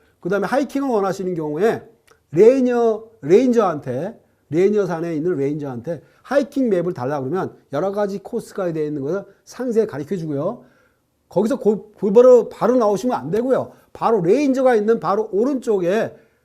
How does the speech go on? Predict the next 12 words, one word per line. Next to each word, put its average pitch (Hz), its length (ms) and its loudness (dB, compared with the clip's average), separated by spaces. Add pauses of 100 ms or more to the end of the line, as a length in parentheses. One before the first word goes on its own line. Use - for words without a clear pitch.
(160)
소규모 240 540 -2
극장이 254 380 -2
있습니다. 151 400 -6
한 165 280 -8 (360)
오십 185 300 -4
명 208 200 0
정도가 175 360 -4
들어갈 151 220 -6
수 160 80 -12
있는 175 140 -8
극장이 196 240 -2
있는데 151 480 -4